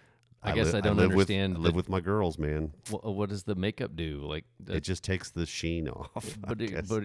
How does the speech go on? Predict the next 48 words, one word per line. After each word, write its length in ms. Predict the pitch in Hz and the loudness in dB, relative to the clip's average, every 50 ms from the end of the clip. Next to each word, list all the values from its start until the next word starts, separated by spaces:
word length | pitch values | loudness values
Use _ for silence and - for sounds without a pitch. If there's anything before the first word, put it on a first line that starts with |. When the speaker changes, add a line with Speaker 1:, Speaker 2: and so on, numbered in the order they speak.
| - _ | -4 _
Speaker 2:
<laughs> 880 | _ - 113 107 98 - - 104 - - - - - - - - - - | _ -18 -16 -16 -16 -12 -12 -12 -12 -12 -20 -20 -20 -20 -18 -14 -8 -8
I 40 | - | -6
don't, 220 | - - - 113 | -4 -4 -4 2
Speaker 1:
but 100 | 113 131 | 4 6
Speaker 2:
I 60 | - | 6
Speaker 1:
if 60 | - - | 8 8
it's 20 | |
Speaker 2:
don't 140 | 320 302 160 | 8 8 8
Speaker 1:
in 60 | 131 | 10
Speaker 2:
know. 240 | 127 135 175 220 262 | 12 12 12 12 12
You're 180 | 240 143 147 | 12 8 8
Speaker 1:
between, 60 | 135 - - - - - | 6 2 -4 -10 -6 2
but 80 | - 165 | 4 6
if 80 | 180 165 | 6 6
it's 120 | 151 156 | 6 6
in 80 | 190 208 | 6 6
between 280 | 196 - 165 190 160 | 6 6 6 4 4
services, 360 | - 190 185 202 196 165 143 | 4 2 2 2 2 0 0
you're 100 | 127 131 131 | 2 2 2
gonna 80 | 127 | 2
get 160 | 117 113 135 139 | 2 2 2 2
up 120 | 139 - | 2 0
and 100 | 131 117 | -2 -2
sweat 280 | - - 170 202 - - | 0 2 2 2 2 2
more. 380 | 113 101 92 90 90 95 117 131 - - - - - | 2 2 2 2 2 0 -2 -4 -10 -14 -16 -10 -8
Like, 160 | 104 101 - _ _ - | -8 -8 -8 _ _ -12
I 120 | - 90 90 | -8 -6 -6
don't 120 | 90 85 | -6 -8
know. 120 | - - - _ - | -10 -14 -18 _ -10
Speaker 2:
I 120 | - 64 57 | -8 -8 -8
don't 140 | 55 52 | -8 -10
know. 100 | 50 - - - - - | -12 -14 -16 -10 -2 0
They're 100 | 92 87 | 0 0
trying 300 | - - 113 104 95 82 | 4 4 4 4 6 4
to 60 | 76 | 2
help. 240 | 69 67 65 - 80 | 0 -2 -2 -2 0
My 100 | 101 101 | 0 2
girls 560 | - 113 117 117 113 110 104 98 - - - _ - | 4 6 8 10 10 8 8 4 0 -8 -12 _ -4
are 120 | - 85 | -4 -4
trying 320 | - - 80 71 69 69 64 | -2 -2 -2 -2 -2 -2 -4
to 80 | 64 | -6
help. 220 | 65 57 50 - - | -6 -8 -10 -10 -6
Speaker 1:
That's, 300 | 123 135 135 131 123 - | -2 0 0 0 0 -2
that's 240 | 104 92 85 - - | -4 -4 -4 -6 -8
good. 120 | - - - | -10 -8 -4
Speaker 2:
Okay. 200 | - 85 80 78 | -2 -2 -2 -2
Speaker 1:
That's 200 | 110 107 - - | -4 -6 -8 -8
good. 240 | - 92 85 85 - | -10 -10 -10 -10 -12